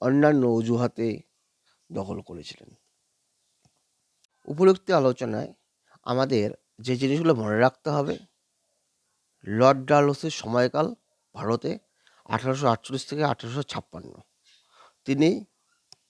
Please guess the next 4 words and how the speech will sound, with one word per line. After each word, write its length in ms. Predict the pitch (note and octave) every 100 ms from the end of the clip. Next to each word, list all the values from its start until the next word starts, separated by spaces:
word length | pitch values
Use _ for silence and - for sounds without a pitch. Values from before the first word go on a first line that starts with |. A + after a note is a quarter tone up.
| _ _ _ _ _ _ _ _ _ _ _ _ _ _ _ _ _ -
ভারতে 340 | G#2 C3 D3+
ব্রিটিশ 240 | C#3 D#3
সাম্রাজ্য 400 | - C#3 C#3 D3
বিস্তার 400 | C3 B2 - C3+